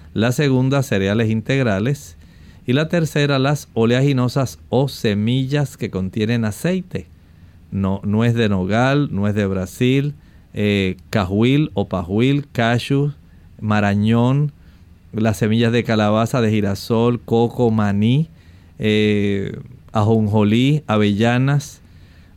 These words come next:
Ahí, básicamente, en esas tres, usted va a obtener toda la diversidad de aminoácidos que necesita, de tal forma que se hace innecesario el consumo del colágeno.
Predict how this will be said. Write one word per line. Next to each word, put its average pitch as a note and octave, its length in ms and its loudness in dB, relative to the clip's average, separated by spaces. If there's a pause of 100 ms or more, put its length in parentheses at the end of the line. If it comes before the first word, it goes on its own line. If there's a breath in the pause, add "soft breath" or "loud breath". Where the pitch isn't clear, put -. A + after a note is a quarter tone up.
Ahí, D3 360 2
básicamente, C#3+ 680 0
en A#2+ 80 0
esas C3 300 0
tres, B2 340 -2 (140)
usted C#3 480 -2 (180)
va G#2 220 0
a A#2+ 60 4
obtener B2+ 600 0 (240)
toda F3 560 0
la B2+ 320 2
diversidad B2+ 760 0
de G#2+ 160 0
aminoácidos A#2 840 0
que G#2+ 160 -4
necesita, A#2+ 720 -2 (580 soft breath)
de G2+ 120 0
tal C#3 180 0
forma D3+ 460 0
que D3+ 160 0
se C#3+ 160 0
hace C#3+ 420 0
innecesario C#3+ 1200 2
el B2+ 180 0
consumo A#2+ 520 0
del F#2+ 200 -2
colágeno. E2+ 580 -6